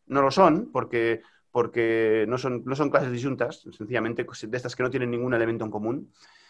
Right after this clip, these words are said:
Tampoco, tampoco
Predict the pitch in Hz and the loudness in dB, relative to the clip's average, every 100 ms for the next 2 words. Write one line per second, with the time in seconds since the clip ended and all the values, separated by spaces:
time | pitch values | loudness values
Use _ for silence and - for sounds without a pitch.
0 | - _ 175 160 156 226 226 220 214 208 | -20 _ 6 6 10 10 10 10 10 10
1 | 190 - _ _ - 147 156 175 208 214 | 6 0 _ _ 4 4 6 4 6 8
2 | 202 190 185 180 170 | 8 10 10 10 8